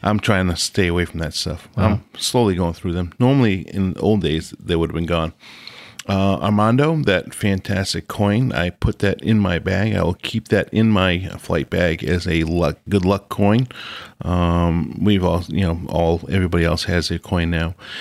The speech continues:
Speaker 1: And then Tom, Tom Seagraves, Arthur Bryant's barbecue sauce. I am looking forward to using that. And speaking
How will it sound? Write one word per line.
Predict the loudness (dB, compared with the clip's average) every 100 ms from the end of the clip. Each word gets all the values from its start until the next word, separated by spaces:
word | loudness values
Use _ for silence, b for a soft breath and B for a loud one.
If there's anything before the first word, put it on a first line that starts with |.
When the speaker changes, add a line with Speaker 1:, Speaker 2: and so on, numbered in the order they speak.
| B 0
Speaker 1:
And | 2
then | 2
Tom, | 2 2 2 -2 -8 -2
Tom | 2 2
Seagraves, | 2 0 2 0 0 -4 -10 -6
Arthur | -2 -2 -4
Bryant's | -2 0 0 -2
barbecue | -2 -2 -2 -2 0
sauce. | 2 0 -2 -6
I | -4
am | -2 -2
looking | -4 -8
forward | -4 -6 -4
to | -4
using | -2 0 -2
that. | -2 B B B B -2
And | 0 2 0
speaking | -2 -2 -2 -2 0 2 2